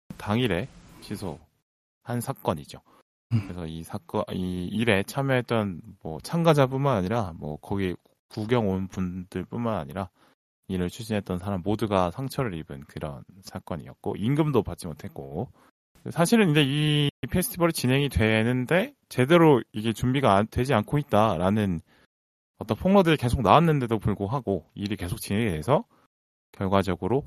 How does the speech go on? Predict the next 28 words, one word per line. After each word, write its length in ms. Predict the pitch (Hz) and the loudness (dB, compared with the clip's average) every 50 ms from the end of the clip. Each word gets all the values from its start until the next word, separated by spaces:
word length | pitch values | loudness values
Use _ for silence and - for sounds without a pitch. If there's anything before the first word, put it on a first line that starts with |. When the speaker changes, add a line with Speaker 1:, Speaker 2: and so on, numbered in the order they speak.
| - - | -4 -6
Speaker 1:
파국을 360 | - - 147 135 131 123 101 | -4 -2 0 0 0 0 -2
맞이했다. 600 | 82 80 - - 95 - - - - 76 - _ _ - | -4 -4 -6 -8 -10 -12 -10 -10 -10 -12 -12 _ _ -14
이런 260 | - 87 92 87 85 139 | -10 -6 -4 2 6 6
Speaker 2:
음. 100 | 127 120 117 | 6 6 6
Speaker 1:
내용을 260 | 113 104 87 82 101 | 4 0 -2 -4 -6
다루는 440 | - - - - 85 - - - - - - - - | -8 -12 -14 -6 -2 0 0 0 -2 -4 -6 -8 -8
다큐멘터리가 680 | - - - 87 80 76 - - 80 76 - - 120 127 - - _ _ _ _ _ _ _ _ _ _ _ _ _ _ | -10 -12 -12 -12 -12 -12 -12 -16 -16 -14 -12 -10 -10 -12 -12 -16 _ _ _ _ _ _ _ _ _ _ _ _ _ _
되겠습니다. 720 | - 90 92 - - 78 73 69 - - - - _ _ _ | -8 -6 -6 -6 -8 -10 -12 -12 -12 -16 -16 -18 _ _ _
그래서 240 | - 98 87 90 87 | -8 -6 -2 2 4
Speaker 2:
음. 80 | - 107 | 4 4
Speaker 1:
이 280 | 95 90 85 82 82 | 4 2 -2 -2 -4
사기꾼 500 | 78 - - 139 156 151 - - 104 92 92 - | -8 -8 -6 -6 -6 -2 0 0 0 0 -2 -6
빌리 220 | - 98 98 101 | -8 -6 -4 -4
맥팔레이는 680 | 92 87 82 - - 98 95 92 90 85 87 98 123 151 - 226 - | -4 -4 -4 -4 -4 -4 -4 -4 -4 -6 -6 -6 -8 -8 -10 -16 -16
이천십팔 540 | - 87 - - 92 87 - - - 131 123 | -16 -12 -8 -8 -8 -8 -8 -6 -4 -2 0
년에 380 | 120 123 127 139 151 160 160 - _ _ _ _ _ _ _ _ _ _ _ _ _ _ _ _ _ _ - | 0 2 2 2 0 0 -2 -4 _ _ _ _ _ _ _ _ _ _ _ _ _ _ _ _ _ _ -10
사기죄로 540 | - - 151 151 170 160 - 170 151 135 110 | -6 -4 -4 -2 -2 0 2 4 4 6 4
육 100 | 98 113 | 4 4
년 280 | 139 156 160 165 165 151 | 4 4 6 6 6 6
형을 200 | 151 165 160 151 | 6 6 4 4
받았는데 540 | 123 120 120 127 123 123 120 131 151 160 139 | 4 4 4 4 4 4 2 4 6 6 6
오늘 240 | 92 98 123 151 151 | 6 6 4 4 4
제가 140 | 135 131 127 | 4 2 2
찾아보니까 640 | - 165 170 190 190 175 160 139 - 123 113 104 - - | 0 0 0 0 2 0 -2 -2 -2 0 0 0 -2 -4
이, 100 | - 113 - - | -10 -16 -14 -12
작년에 420 | - - 123 131 147 165 170 160 | -8 -4 0 2 4 6 4 4
출소를 420 | - - 190 196 - - 175 156 165 | 4 4 2 4 4 4 4 4 4
했더라고요. 540 | 170 - 180 143 117 101 127 147 110 85 | 4 4 4 4 4 4 2 2 0 0